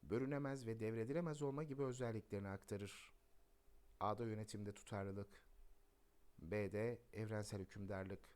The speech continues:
C'de kararlarda uygulanabilirlik, D'de bağımsızlık ve mutlak otorite, E'de ise eşitlik. Bakın arkadaşlar, egemenliğin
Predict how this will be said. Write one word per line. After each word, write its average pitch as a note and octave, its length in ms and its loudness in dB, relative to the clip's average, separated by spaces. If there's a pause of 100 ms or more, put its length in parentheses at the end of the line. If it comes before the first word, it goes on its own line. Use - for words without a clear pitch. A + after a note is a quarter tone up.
(1040)
C'de G2+ 360 -2
kararlarda G2+ 580 -2
uygulanabilirlik, G2+ 1040 -4 (840)
D'de G2 380 0
bağımsızlık G2 640 -2
ve G2+ 60 0
mutlak G2+ 360 -6
otorite, G#2 560 -4 (840)
E'de F#2+ 300 0
ise G#2+ 400 -2 (260)
eşitlik. - 600 -8 (560)
Bakın B2 220 -2
arkadaşlar, A2+ 720 -2 (1300)
egemenliğin D#3 920 2